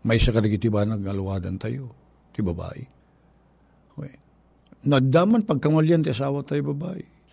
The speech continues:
Nakasagana tayo mamakawan. Kinmangtid ti sabali apang rugyan. At dati na isang sangayan nga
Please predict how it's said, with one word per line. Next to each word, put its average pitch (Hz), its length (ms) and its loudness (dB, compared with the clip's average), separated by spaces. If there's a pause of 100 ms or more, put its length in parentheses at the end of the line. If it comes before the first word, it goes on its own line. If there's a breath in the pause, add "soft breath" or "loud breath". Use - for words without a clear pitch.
(300)
Nakasagana 294 560 0
tayo 285 240 -4
mamakawan. 233 640 0 (1040)
Kinmangtid 185 640 4
ti - 160 -6
sabali 147 720 -2
apang 117 240 -2
rugyan. 113 560 -6 (1400 soft breath)
At 160 160 6
dati 165 560 6
na 143 160 6
isang 135 240 4
sangayan 123 720 2
nga 104 100 -2